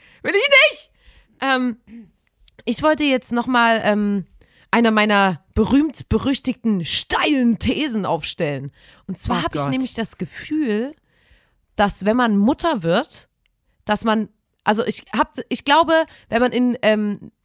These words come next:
Speaker 1: wie nennt man das denn? Wenn ich eine Mutter werde, ändert sich ja mein Status. Kann man das sagen? Dann
Speaker 2: Das
Speaker 1: bin ich nicht mehr nur eine Frau, sondern ich bin auch eine Mutter. Das heißt Statusmutter, ich nenne es jetzt einfach mal so. Und ich hab das Gefühl, wenn man seinen Status wechselt, gibt's neue Skills, die man dazu bekommt.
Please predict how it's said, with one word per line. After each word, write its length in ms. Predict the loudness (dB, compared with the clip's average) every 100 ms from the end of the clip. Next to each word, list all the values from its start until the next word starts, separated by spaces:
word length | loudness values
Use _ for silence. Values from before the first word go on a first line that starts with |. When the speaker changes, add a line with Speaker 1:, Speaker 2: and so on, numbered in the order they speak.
| _ _ _ _
Speaker 1:
wie 200 | -4 0
nennt 220 | 0 0
man 100 | 0
das 180 | 0 0
denn? 200 | -2 -4 _ _
Wenn 140 | -2 -2
ich 120 | 0
eine 100 | 0
Mutter 300 | 2 2 2
werde, 180 | 2 2
ändert 260 | 0 0
sich 100 | -2
ja 80 | -2
mein 180 | 0 -2
Status. 640 | -2 0 0 -2 -8 -8
Kann 100 | -6
man 60 | -4
das 100 | 0
sagen? 280 | 0 0 -4 -12 _ _ _
Dann 140 | -2
Speaker 2:
Das 80 | 0
Speaker 1:
bin 120 | 2 2
ich 140 | 0
nicht 160 | -2 0
mehr 360 | 2 2 0 -4 -4
nur 140 | 0 0
eine 100 | 0
Frau, 360 | 2 4 4
sondern 200 | 2 -2
ich 100 | -2
bin 100 | 0
auch 200 | 0 0
eine 80 | 0
Mutter. 440 | -2 -4 -6 -8 -14 -8
Das 120 | -2
heißt 260 | -2 -4
Statusmutter, 720 | -4 2 2 2 -4 -2 -2 -2
ich 100 | -2
nenne 120 | -4
es 60 | -4
jetzt 120 | -4
einfach 160 | -4
mal 80 | -4
so. 180 | -6 -10 _ -20 -20 -20 -12
Und 140 | -6
ich 140 | -4 -2
hab 120 | -2
das 140 | -4
Gefühl, 240 | -6 -4 -2
wenn 100 | 0
man 160 | -2 0
seinen 220 | -2 -2
Status 420 | -2 -2 -2 -4
wechselt, 440 | -4 -4 -8 _
gibt's 260 | -6 -6 -2
neue 220 | 0 2
Skills, 460 | 0 -2 0 0 -2
die 100 | -2
man 120 | 0
dazu 280 | -2 -4 -6
bekommt. 480 | -4 0 -2 -2